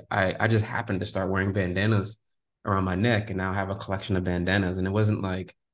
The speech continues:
it was this natural progression. Um, and I will say it, there was never,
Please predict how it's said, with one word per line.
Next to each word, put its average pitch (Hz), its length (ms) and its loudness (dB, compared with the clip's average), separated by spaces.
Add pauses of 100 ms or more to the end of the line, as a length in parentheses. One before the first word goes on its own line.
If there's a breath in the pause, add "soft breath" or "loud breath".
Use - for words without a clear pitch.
(200)
it - 40 -2
was 110 100 4
this 113 180 2
natural 101 420 0
progression. 131 840 -4 (380)
Um, 87 520 0
and 104 120 4
I 101 60 4
will 110 180 6
say 110 180 2
it, 95 220 -2
there 104 80 0
was 107 180 2
never, 117 560 2